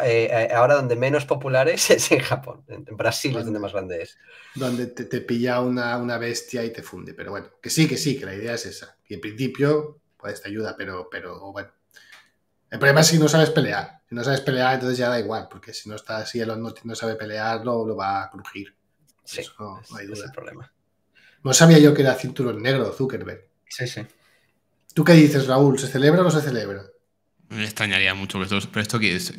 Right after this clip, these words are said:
Speaker 3: pero ¿cuál es el, cuál es la introducción a esto? ¿Esto cómo
Speaker 1: El
Speaker 3: salía?
Speaker 1: que tenían beef
Speaker 2: Elon.
Speaker 1: en Twitter y, y Elon Musk se, se metía con Zuckerberg y al final decían, pues no, lo hacemos, hacemos una pelea, pero al final la gente
Speaker 2: Elon
Speaker 1: se
Speaker 2: lo
Speaker 1: está
Speaker 2: retó,
Speaker 1: emocionando.
Speaker 2: Elon lo retó y Zuckerberg ha dicho que sí, que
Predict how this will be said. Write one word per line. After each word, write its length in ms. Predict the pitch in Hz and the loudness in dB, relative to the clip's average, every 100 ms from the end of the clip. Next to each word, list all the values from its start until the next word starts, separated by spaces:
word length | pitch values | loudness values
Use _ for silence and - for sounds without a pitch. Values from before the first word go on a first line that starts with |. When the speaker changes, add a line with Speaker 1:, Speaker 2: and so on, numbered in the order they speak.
| - | -8
Speaker 3:
pero 140 | 98 | -4
¿cuál 140 | 101 113 | 2 2
es 160 | 110 110 | 2 -2
el, 420 | 104 101 104 - _ _ _ _ _ _ | -2 -4 -8 -16 _ _ _ _ _ _
cuál 140 | - 117 | -2 2
es 80 | 120 | 4
la 60 | |
introducción 500 | 123 120 113 107 113 | 4 2 0 2 2
a 80 | 95 | 0
esto? 240 | 87 - - | 0 -4 -10
¿Esto 200 | - 110 | -6 -4
cómo 140 | 107 | -2
Speaker 1:
El 60 | 107 | -2
Speaker 3:
salía? 200 | 101 90 - | 0 2 0
Speaker 1:
que 380 | 107 104 104 - | 0 -2 -4 -4
tenían 360 | 113 139 147 135 | 2 4 4 4
beef 160 | 139 | 4
Speaker 2:
Elon. 140 | 143 139 | 6 4
Speaker 1:
en 360 | 104 101 104 - | 0 -2 -6 -6
Twitter 560 | - 147 135 110 127 | 0 0 2 2 2
y, 480 | 117 95 87 87 - - | 0 -6 -8 -10 -12 -14
y 240 | 95 95 | -10 -8
Elon 180 | 104 104 | -4 -4
Musk 160 | 107 - | -4 -6
se, 100 | 107 | -6
se 120 | 110 | -4
metía 340 | 104 107 110 | -4 -2 -2
con 120 | 104 | -2
Zuckerberg 520 | - 113 110 98 104 135 - _ - | -6 -4 -4 -4 -6 -8 -16 _ -16
y 380 | 104 87 87 - | -14 -12 -12 -12
al 100 | 85 | -12
final 180 | 90 87 | -12 -12
decían, 200 | - 87 | -12 -12
pues 160 | - | -10
no, 200 | 90 85 | -10 -8
lo 100 | 90 | -6
hacemos, 420 | 90 113 120 127 - | -4 0 0 0 -4
hacemos 260 | 107 123 127 | -6 -4 -2
una 100 | 123 | -2
pelea, 420 | 117 135 98 - | 2 2 0 -6
pero 400 | - 78 - - _ _ _ _ _ | -14 -12 -14 -18 _ _ _ _ _
al 80 | - | -12
final 160 | - 95 | -4 -2
la 60 | |
gente 140 | - 151 | 2 6
Speaker 2:
Elon 160 | 185 | 8
Speaker 1:
se 60 | 202 | 10
Speaker 2:
lo 60 | 202 | 8
Speaker 1:
está 120 | 180 | 8
Speaker 2:
retó, 120 | - | 6
Speaker 1:
emocionando. 260 | 151 120 110 | 6 4 2
Speaker 2:
Elon 200 | 143 170 | 2 4
lo 100 | 170 | 4
retó 440 | 165 - 175 190 | 2 0 0 2
y 140 | 180 131 | 2 -2
Zuckerberg 520 | 135 135 139 156 160 | -6 -6 -4 -4 -4
ha 40 | 120 | -6
dicho 220 | 117 143 | -8 -10
que 100 | 127 | -10
sí, 300 | - 135 98 | -8 -10 -10
que 140 | 101 | -14